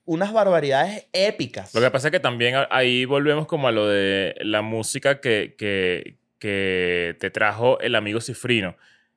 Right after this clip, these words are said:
Speaker 1: Ajá.
Speaker 2: Hay música gringa que es así y siempre ha sido así.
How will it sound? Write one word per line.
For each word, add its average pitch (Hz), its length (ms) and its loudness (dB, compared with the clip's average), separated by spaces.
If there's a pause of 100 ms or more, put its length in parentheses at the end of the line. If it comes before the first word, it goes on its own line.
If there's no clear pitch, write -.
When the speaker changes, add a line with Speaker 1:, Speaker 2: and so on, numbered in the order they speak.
(360)
Speaker 1:
Ajá. 101 440 -8
Speaker 2:
Hay 107 260 2
música 127 380 -2
gringa 123 280 0
que 151 80 -8
es 117 80 -8
así 131 320 -6 (100)
y 117 100 -10
siempre 117 340 0
ha 131 40 -2
sido 147 200 0
así. 139 260 -4